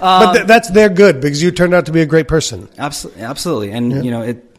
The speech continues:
Speaker 2: they always talk about mentorship,
Speaker 1: Mm-hmm.
Speaker 2: and, you know, I landed with a great mentor, and that's made all the difference, I think, in
Speaker 1: Did
Speaker 2: my
Speaker 1: you land
Speaker 2: growth.
Speaker 1: there, or did you choose there?
Speaker 2: A little bit of both. I
Speaker 1: Okay.
Speaker 2: mean, I knew it was a good fit the moment we had the interview.
Speaker 1: Okay.
Speaker 2: Um, and I was hoping that I would be able to land with him.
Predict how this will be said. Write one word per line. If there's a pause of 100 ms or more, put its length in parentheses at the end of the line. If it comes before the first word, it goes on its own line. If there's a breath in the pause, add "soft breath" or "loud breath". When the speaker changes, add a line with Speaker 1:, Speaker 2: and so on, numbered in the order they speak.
(400)
Speaker 2:
they
always
talk
about
mentorship,
Speaker 1:
Mm-hmm.
Speaker 2:
and,
you
know,
I
landed
with
a
great
mentor,
and
that's
made
all
the
difference,
I
think,
in
Speaker 1:
Did
Speaker 2:
my
Speaker 1:
you
land
Speaker 2:
growth.
Speaker 1:
there,
or
did
you
choose
there? (800)
Speaker 2:
A
little
bit
of
both.
I
Speaker 1:
Okay.
Speaker 2:
mean,
I
knew
it
was
a
good
fit
the
moment
we
had
the
interview. (140)
Speaker 1:
Okay.
Speaker 2:
Um,
and
I
was
hoping
that
I
would
be
able
to
land
with
him.